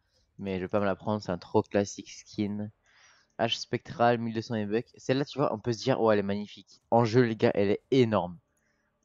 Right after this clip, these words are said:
Elle, enfin, énorme, en, énorme, pas en mode, euh, trop stylé, en mode, euh, trop gros. Brie, cinq cents V-Bucks. Ensuite, Diaphane, mille deux cents V-Bucks. Bon, ça, il était gratuit, hein.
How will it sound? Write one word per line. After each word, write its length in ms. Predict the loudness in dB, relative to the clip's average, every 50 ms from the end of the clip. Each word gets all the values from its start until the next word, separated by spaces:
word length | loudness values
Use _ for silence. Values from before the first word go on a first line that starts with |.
| -14 -10 -8
Elle, 160 | -8 -8 -8 -10 -4
enfin, 240 | 0 2 2 4 4
énorme, 340 | 4 4 4 4 4 2 2 2
en, 160 | 0 0 0 -2
énorme, 300 | -2 0 2 2 0 2
pas 120 | 2 4 4
en 60 | 4
mode, 200 | 2 0 -2 -2 -2
euh, 160 | -2 -2 -4
trop 160 | -8 -12 -20
stylé, 400 | -20 -16 -12 -10 -8 -8 -8 -8
en 120 | -8 -6 -4
mode, 260 | -2 -2 -2 -2 -4
euh, 80 | -6 -6
trop 200 | -6 -8 -8 -6
gros. 280 | -4 -4 -4 -6 -6 _ _ _ _ _ _ _ _ _ _ -12
Brie, 380 | -8 -6 -2 -2 0 -2 -2 -4
cinq 160 | -8 -10 -10 -8
cents 140 | -6 -4
V-Bucks. 580 | -4 -4 -4 -2 -2 -2 -2 -4 _ _ -6 -4 -4 -4 -6 _ _ _ _ _ _ _ _ _ _ -14
Ensuite, 320 | -12 -10 -8 -6 -6 -6 -6
Diaphane, 640 | 0 2 2 2 2 2 2 2 2 2 0 -6 -12 _ -10
mille 200 | -10 -8 -6 -4
deux 80 | -6 -6
cents 180 | -4 -6 -6
V-Bucks. 380 | -6 -4 -2 -2 -2 -2 -4 -6
Bon, 160 | -8 -8 -4
ça, 180 | 0 2 4 4
il 60 | 4
était 180 | 2 -2 -4
gratuit, 480 | -4 -2 -2 -2 -2 -4 -8 -6 -4 -4
hein. 160 | -4 -6 -8